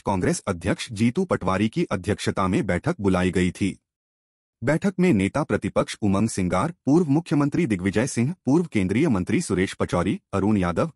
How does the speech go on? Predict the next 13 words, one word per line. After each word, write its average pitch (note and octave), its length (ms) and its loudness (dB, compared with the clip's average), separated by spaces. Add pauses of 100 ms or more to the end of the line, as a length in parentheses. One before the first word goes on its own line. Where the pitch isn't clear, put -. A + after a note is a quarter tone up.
कांतिलाल C3 480 0
भूरिया, F2+ 400 -2 (160)
विधानसभा G2 600 0
के D3+ 220 -2
उपनेता F#2+ 400 0
हेमंत G2 360 0
कटारे F#2+ 400 0
सहित G#2 380 -2
अन्य A2+ 200 2
वरिष्ठ F#2+ 380 -2
नेता G#2+ 380 0
उपस्थित G2 420 -2 (140)
थे। - 60 4